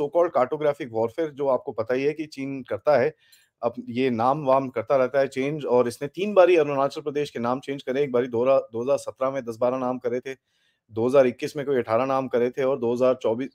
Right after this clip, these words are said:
तेईस चौबीस के अंदर उसने दोबारा से एक मैप रिलीज करा था और, अ, नाम चेंज करे थे। ये चीज हमको देखनी है। चीन का जो मैप रिलीज हुआ था, by the way, वो गलत था, ज्योग्राफिकली गलत था, उनकी रिवर्स, उनके ये सब कुछ टेढ़ा-मेढ़ा था, but that's China, क्वालिटी चीज तो कुछ बनाते नहीं है वो,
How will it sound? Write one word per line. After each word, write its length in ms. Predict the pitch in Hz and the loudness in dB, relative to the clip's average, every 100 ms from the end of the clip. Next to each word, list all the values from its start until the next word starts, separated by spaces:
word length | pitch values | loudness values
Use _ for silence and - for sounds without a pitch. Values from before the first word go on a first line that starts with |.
| _ - | _ -4
तेईस 200 | 131 139 | -4 -2
चौबीस 320 | 123 120 127 | -4 -2 -4
के 120 | 123 | -4
अंदर 180 | 110 156 | -2 -2
उसने 260 | 156 147 | -2 -4
दोबारा 440 | 160 - 107 117 127 | -8 -6 -2 0 0
से 260 | 123 135 | 0 -2
एक 80 | 143 117 | -2 -4
मैप 160 | 110 - | -6 -4
रिलीज 220 | 123 131 | -4 -4
करा 220 | - 117 | -2 -2
था 100 | 117 | 0
और, 340 | 170 131 175 - _ _ _ _ _ - | 4 6 4 2 _ _ _ _ _ -2
अ, 200 | 113 110 | 2 4
नाम 300 | 107 113 113 | 4 0 0
चेंज 260 | 110 107 101 | -2 -6 -6
करे 220 | 98 95 | -6 -8
थे। 120 | - 90 _ - _ _ | -10 -20 _ -20 _ _
ये 140 | - 170 | 6 6
चीज 240 | 240 214 | 6 4
हमको 200 | 208 202 | 6 6
देखनी 300 | 160 165 208 | 6 6 4
है। 100 | 202 | 4
चीन 260 | 226 180 196 | 4 2 2
का 120 | 196 | 4
जो 100 | 185 | 4
मैप 220 | 143 151 165 | 6 4 2
रिलीज 220 | 165 165 | -2 2
हुआ 120 | 151 | 2
था, 100 | 175 | 4
by 140 | 131 131 | 4 4
the 100 | 151 | 4
way, 100 | 165 | 4
वो 160 | 151 | 2
गलत 260 | 120 117 180 | 2 2 4
था, 300 | 156 160 170 | 6 6 4
ज्योग्राफिकली 680 | 117 117 143 160 175 170 165 | 4 2 2 -2 -2 -2 0
गलत 280 | 127 156 151 | 2 2 0
था, 40 | |
उनकी 340 | 147 147 127 123 | -2 -2 -4 -2
रिवर्स, 460 | 117 135 147 147 | 0 4 4 4
उनके 220 | 127 117 | 0 -4
ये 220 | 113 123 147 | -2 0 -2
सब 200 | 135 - | -4 -4
कुछ 160 | 170 - | -6 -2
टेढ़ा-मेढ़ा 420 | 127 147 143 139 | 0 0 2 0
था, 140 | 135 | 0
but 160 | 151 147 | -2 0
that's 240 | 120 120 | 2 0
China, 380 | - 104 117 147 | -2 -6 -4 -4
क्वालिटी 400 | - 117 123 127 | -4 -2 -2 -6
चीज 240 | 120 123 | -6 -6
तो 80 | 120 | -6
कुछ 160 | 113 113 | -10 -8
बनाते 340 | 101 104 117 | -6 -4 -2
नहीं 160 | 135 131 | 0 0
है 60 | |
वो, 200 | 120 143 | -2 -4